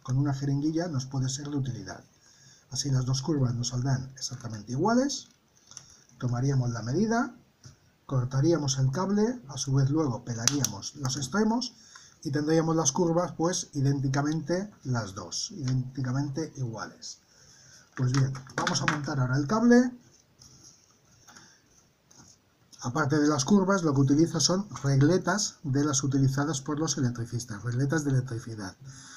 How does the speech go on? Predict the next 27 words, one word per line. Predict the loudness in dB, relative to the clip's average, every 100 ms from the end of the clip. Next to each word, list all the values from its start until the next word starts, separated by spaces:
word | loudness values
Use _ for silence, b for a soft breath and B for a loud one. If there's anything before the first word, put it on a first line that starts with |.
| B -4
En | 2
algunos | 4 4 4
países | 2 2 4 4
no | 4
utilizáis | 6 6 4 4 2
este | 0 -2
modelo, | -2 0 2 0
o | 0
en |
muchos | 0 0 -4
países | -2 -2 -2
no | -4
se | -6 -4
usa, | -2 0 -2 -4 B B B B B _
pero | 4 4 4 0 b b b b
si | 0 2 4
no | 6
lo | 8
utilizáis, | 8 6 6 4 4 4 0
pues | 2 4 4 0 2
se | 4 6
puede | 6 6 6
igualmente | 6 6 6 6 2 0 -2 -2 -4
soldar | 0 2 4 4 4 2 -4
el | -2 2
hilo | 4 2
rígido | 2 0 2 0 -2